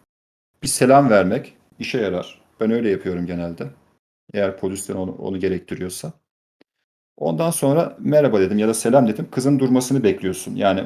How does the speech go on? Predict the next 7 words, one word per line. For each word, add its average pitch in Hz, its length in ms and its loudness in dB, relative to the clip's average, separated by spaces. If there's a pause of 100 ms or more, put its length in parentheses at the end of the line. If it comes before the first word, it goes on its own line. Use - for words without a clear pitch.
motor 113 360 4
gibi 127 360 4
otomatik 120 480 -2
viteste 117 340 -4
konuşmuyorsun. 113 600 -4 (640)
İşte, - 300 -2
"S-, - 200 -8